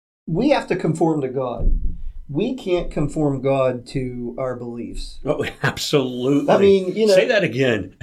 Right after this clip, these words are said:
Speaker 2: <laughs>
Speaker 1: we have to conform to God. We cannot conform God to our beliefs. So,
Speaker 2: Absolutely.
Speaker 1: so if,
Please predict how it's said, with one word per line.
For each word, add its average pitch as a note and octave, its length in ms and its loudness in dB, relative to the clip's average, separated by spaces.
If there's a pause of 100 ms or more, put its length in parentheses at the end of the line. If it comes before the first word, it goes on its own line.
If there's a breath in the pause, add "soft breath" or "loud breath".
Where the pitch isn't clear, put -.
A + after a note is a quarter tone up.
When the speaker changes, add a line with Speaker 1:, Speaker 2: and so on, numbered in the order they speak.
(120)
Speaker 2:
<laughs> E3 200 0
Speaker 1:
we F3 200 6
have G#3+ 180 6
to G3+ 80 4
conform G3 580 2
to - 60 -4
God. E3 640 0 (240 loud breath)
We E3+ 160 4
cannot F#3 500 4
conform E3+ 520 4
God D#3 300 4
to D3 120 2
our C#3+ 140 6
beliefs. C3+ 440 2
So, F3 80 4
Speaker 2:
Absolutely. A2+ 720 0
Speaker 1:
so G3 280 4
if, F3+ 140 4